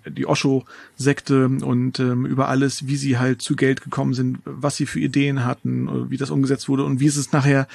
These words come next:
so ein bisschen ins Kriminelle gekippt ist und, ähm, äh,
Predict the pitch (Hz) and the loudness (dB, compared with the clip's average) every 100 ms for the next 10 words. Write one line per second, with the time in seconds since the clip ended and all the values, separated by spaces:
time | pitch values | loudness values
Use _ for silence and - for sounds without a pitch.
0 | - - - - 139 147 - 131 151 135 | -14 -16 -16 0 4 4 4 2 2 0
1 | 120 - 156 143 143 139 131 - 135 113 | -2 0 4 6 6 6 4 2 -2 2
2 | 175 - 147 135 - - 127 127 127 120 | 2 2 0 0 -2 -4 0 2 0 0
3 | 143 120 - - - - | -2 -2 -4 -8 -16 -14